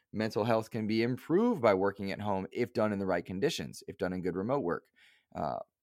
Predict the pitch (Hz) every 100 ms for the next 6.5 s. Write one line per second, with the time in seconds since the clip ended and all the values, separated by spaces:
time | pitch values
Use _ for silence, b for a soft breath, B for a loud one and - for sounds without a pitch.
0 | - 92 87 110 156 170 107 98 87 82
1 | - 95 - - 127 135 92 82 92 90
2 | - 90 92 - 92 90 78 82 95 92
3 | 92 92 90 90 92 - - 120 107 82
4 | 82 85 64 76 80 90 87 98 156 156
5 | 98 85 67 90 117 156 143 92 87 69
6 | - 78 78 71